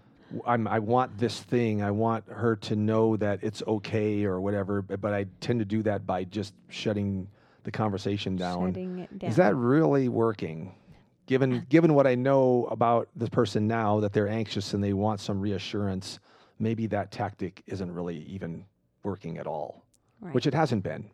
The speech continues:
Speaker 1: probably.
Speaker 2: No, and oftentimes you'll have clients or couples explain that to you. "Well, this is what I'm trying to do." And of course, my sarcastic clinician comes out of, "How's that working?
Speaker 1: <laughs> Right.
Speaker 2: How's it working for you?"
Speaker 1: Right.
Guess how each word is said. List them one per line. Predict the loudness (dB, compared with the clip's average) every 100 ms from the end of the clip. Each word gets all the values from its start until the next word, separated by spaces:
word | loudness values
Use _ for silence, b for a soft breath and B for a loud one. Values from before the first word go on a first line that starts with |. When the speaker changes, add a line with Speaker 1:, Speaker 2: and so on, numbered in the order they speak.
| _
Speaker 1:
probably. | -4 -4 -6 -14 -18 b b b b b b -8
Speaker 2:
No, | -6 -6 -6
and | -4 -2
oftentimes | -4 -2 -2 -2 -2 -4 -4
you'll | -4 -4
have | -4 -6 -6 -12
clients | -10 -6 -6 -6
or | -10
couples | -10 -10 -6 -6 -6
explain | -10 -4 -2 0
that | -2 -4 -8
to | -6
you. | -2
"Well, | 2
this | 2 2
is | 2
what | 4
I'm | 4 2
trying | 0 -2 -4
to | -2
do." | 0 0 -2
And | -4 -4 -4
of | -8
course, | -8 -8 -8 -8
my | -10 -8 -10
sarcastic | -10 -6 -6 -6 -8 -8 -10 -10 -10
clinician | -10 -6 -6 -6 -8 -6
comes | -2 0 2
out | 2 0
of, | -2
"How's | -2 -2
that | 0 0 0
working? | -2 -4 -2 0 0
Speaker 1:
<laughs> |
Right. | -4 -10 B B B 0
Speaker 2:
How's | 2
it | 4
working | 2 0 -2
for | 2 2
you?" | 4 2 -2 -6 -2
Speaker 1:
Right. | 0 0